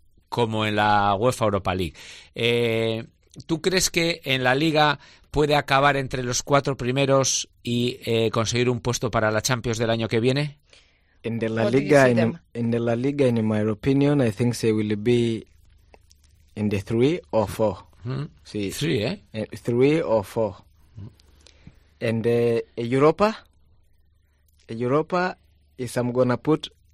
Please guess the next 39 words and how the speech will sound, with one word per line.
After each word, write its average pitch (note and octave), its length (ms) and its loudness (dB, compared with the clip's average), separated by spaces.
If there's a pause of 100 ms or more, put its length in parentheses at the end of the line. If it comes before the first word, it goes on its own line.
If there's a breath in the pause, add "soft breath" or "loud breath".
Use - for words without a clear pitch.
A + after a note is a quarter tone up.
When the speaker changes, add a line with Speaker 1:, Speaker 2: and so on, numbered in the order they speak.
Speaker 2:
nine, C3 480 0 (220)
nine B2 300 -2
percent. G#2+ 600 -6 (540)
They're A#2 120 2
gonna A2+ 260 2
pick - 260 -2
up A2 120 2
the, G#2 320 -6 (280)
the A#2 120 -6
trophy B2 500 -2 (100)
of G#2 200 -8
Europa. G#2+ 520 -2 (180)
Speaker 3:
Ninety G3+ 340 -4
percent. D3 520 -6
Speaker 2:
Yeah, G2+ 320 -2
ninety A#2+ 380 0
percent, F#2+ 560 -6
'cause G#2+ 400 -2
it's C3 220 -2
a B2+ 40 2
ni- B2 60 2
Speaker 1:
Noventa B2+ 160 2
por G#2 160 -10
ciento B2+ 400 -8
de G#2+ 260 -8
que A2+ 120 -12
gana. - 160 -12
Speaker 2:
Sí, B2 180 -2
Speaker 1:
Bueno. A#2 120 -2
Speaker 2:
no D3+ 280 6
any D3 220 4
mistake. C#3 640 -2
It's - 220 -8
a A#2+ 80 -2
Lazio A#2+ 440 0
from A2+ 360 0
Italy. G2 540 -2
It's G2+ 240 -8
a, F#2 320 -4